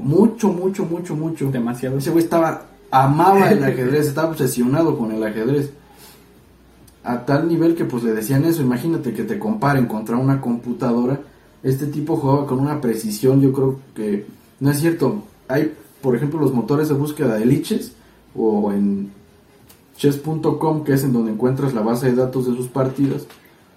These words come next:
Speaker 1: Casi todas, o si no es que la mayoría, están con precisión de cien por ciento.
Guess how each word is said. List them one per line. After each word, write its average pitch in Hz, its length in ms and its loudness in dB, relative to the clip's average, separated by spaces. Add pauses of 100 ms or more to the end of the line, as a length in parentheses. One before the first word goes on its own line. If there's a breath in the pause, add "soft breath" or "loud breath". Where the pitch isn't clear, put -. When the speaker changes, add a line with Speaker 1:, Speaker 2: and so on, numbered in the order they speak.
(180)
Speaker 1:
Casi 139 420 0 (120)
todas, 151 380 2
o 123 60 -4
si 107 140 -6
no 107 80 2
es 123 80 -2
que 135 120 -4
la 135 100 0
mayoría, 127 500 2
están 131 440 -2
con 110 260 -4
precisión 110 420 -4
de 120 80 0
cien 127 240 -2
por 110 160 -4
ciento. 131 440 0